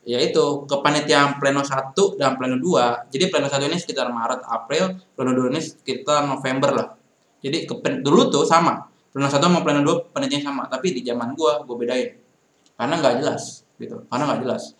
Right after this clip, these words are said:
Dia bilang, "Kenapa sama panitianya?" Ya, karena tahun lalu seperti itu. Itu nggak jelas, gitu. Nah, gua putusin di sini bahwa pleno dua ini harus beda kepanitiaan. Yang pertama, gua pengen memberikan kesempatan ketua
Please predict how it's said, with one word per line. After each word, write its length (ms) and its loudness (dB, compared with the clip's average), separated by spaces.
Dia 160 -2
bilang, 320 2
"Kenapa 240 -4
sama 480 0
panitianya?" 560 -2
Ya, 160 -2
karena 80 4
tahun 240 6
lalu 80 2
seperti 240 -2
itu. 80 0
Itu 160 -4
nggak 160 -6
jelas, 480 -10
gitu. 240 -14
Nah, 160 -2
gua 160 -4
putusin 640 0
di 160 -10
sini 240 -4
bahwa 320 0
pleno 240 -2
dua 240 6
ini 80 2
harus 160 -2
beda 320 0
kepanitiaan. 480 0
Yang 160 -4
pertama, 400 8
gua 160 0
pengen 240 2
memberikan 260 -2
kesempatan 460 -4
ketua 560 2